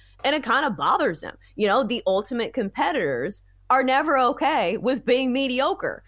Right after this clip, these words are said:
So I totally get it, the fire that we're seeing from Patrick Mahomes lately. But I was just thinking about this.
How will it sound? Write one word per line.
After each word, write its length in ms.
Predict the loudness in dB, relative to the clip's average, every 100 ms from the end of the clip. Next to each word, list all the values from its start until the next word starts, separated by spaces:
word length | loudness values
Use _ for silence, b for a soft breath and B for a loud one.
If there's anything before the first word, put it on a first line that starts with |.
| _
So 200 | -4 0 2
I 100 | 0
totally 440 | -2 -2 0 -2
get 200 | -2 0
it, 240 | 0 -2 -4
the 80 | -2
fire 340 | 0 2 2
that 120 | 0
we're 100 | -4
seeing 240 | -6 -4 -4
from 160 | -4
Patrick 320 | -2 -4 -4
Mahomes 300 | -6 -6 -4
lately. 380 | -4 -4 -6 -8 b b b -10
But 380 | 0 2 4 2
I 60 | 0
was 140 | 0
just 180 | -4 -4
thinking 280 | -6 -4 -4
about 220 | -4 -4
this. 320 | -8 -10 -14